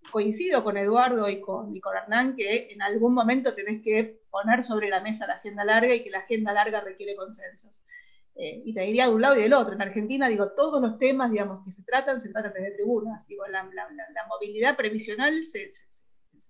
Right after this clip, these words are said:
digo, al gobierno le pegan por la movilidad previsional, este, por izquierda, cuando en realidad la movilidad previsional no te resuelve ninguno de los problemas. Eh, <laughs> de hecho, te genera problemas a partir de dos mil veintidós. Es una movilidad que te resulta para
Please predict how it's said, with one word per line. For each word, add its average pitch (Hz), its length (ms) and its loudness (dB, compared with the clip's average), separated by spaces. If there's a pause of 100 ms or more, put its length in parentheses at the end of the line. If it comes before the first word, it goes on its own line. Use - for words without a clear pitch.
(200)
digo, 185 120 -10
al 175 60 -8
gobierno 240 320 0
le 214 120 0
pegan 214 280 0
por 202 100 -8
la 196 100 -4
movilidad 208 360 0
previsional, 233 640 -2 (680)
este, - 440 -12
por 214 260 -4
izquierda, 330 560 4 (500)
cuando 214 260 -2
en 202 40 -6
realidad 226 560 4
la 196 120 -4
movilidad 208 500 2
previsional 220 540 0
no 226 80 -2
te 196 80 -6
resuelve 208 360 -6
ninguno 202 240 -10
de 196 60 -2
los 185 100 -8
problemas. 190 580 -8 (480)
Eh, 214 460 -4
<laughs> - 60 -12 (800)
de 208 200 0
hecho, 254 200 2
te 226 80 0
genera 240 340 4
problemas 226 400 4
a 220 60 0
partir 208 240 2
de 208 40 4
dos 202 140 0
mil 208 100 -2
veintidós. 220 460 2
Es - 140 -18
una 208 160 -4
movilidad 214 580 -2
que 226 80 -4
te 202 160 -4
resulta 254 580 0
para 208 480 2